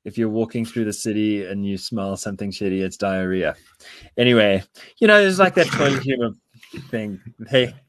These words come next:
they go on forever. I won't say all the rhymes. Um, but, you know, so, so little twelve-year-old Johnny's just like, "What is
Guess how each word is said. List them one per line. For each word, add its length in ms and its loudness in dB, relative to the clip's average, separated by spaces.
they 240 2
go 160 6
on 140 2
forever. 280 -6
I 120 -8
won't 200 -8
say 140 -14
all 220 -16
the 80 -18
rhymes. 240 -20
Um, 420 4
but, 260 4
you 80 2
know, 160 2
so, 400 0
so 400 4
little 220 -2
twelve-year-old 400 -2
Johnny's 240 -6
just 160 -10
like, 140 -6
"What 360 0
is 160 -2